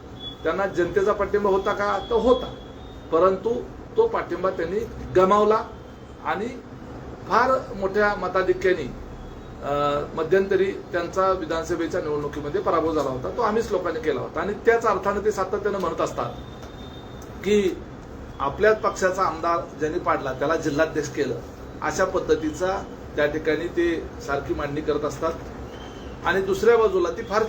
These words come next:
छोटी व्यक्ती आहे, ती फार लहान व्यक्ती आहे असंही म्हणतात. आम्ही खरोखरच लहान व्यक्ती आहे, एक छोटी व्यक्ती आहे. माझ्याकडे कुठलाही साखर कारखाना नाही, माझ्याकडे कुठली बँक नाही,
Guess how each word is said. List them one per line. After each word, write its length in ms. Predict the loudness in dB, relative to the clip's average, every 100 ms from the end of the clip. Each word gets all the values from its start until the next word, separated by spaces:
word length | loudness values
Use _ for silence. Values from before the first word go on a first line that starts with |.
| 2
छोटी 240 | 2 2
व्यक्ती 320 | -2 -2 0
आहे, 100 | 0 -4 -14 -16 -16 -16 -14 -14 -14 -8
ती 40 | -8
फार 280 | 2 2
लहान 280 | 4 4 4
व्यक्ती 280 | 4 2 0
आहे 120 | -4 -4 -6
असंही 280 | 2 2
म्हणतात. 260 | 2 -4 -8 -14 -16 -16 -14 -14 -10
आम्ही 180 | -6 -6
खरोखरच 460 | 4 4 6 4 2
लहान 200 | 0 0
व्यक्ती 320 | -2 -4 -6
आहे, 80 | -6 -8 -14 -16 -10
एक 140 | -8 0
छोटी 200 | 0 2
व्यक्ती 240 | 0 2
आहे. 80 | -2
माझ्याकडे 380 | 0 -2 -2 -4
कुठलाही 360 | -4 -2 0
साखर 320 | 0 -2 -4 -4
कारखाना 400 | -4 -4 -4 -4
नाही, 140 | -6 -8 -14 -14 -14 -12 -6
माझ्याकडे 320 | 0 2 0
कुठली 280 | -4 -4 -2
बँक 380 | 2 0 0
नाही, 200 | -4 -6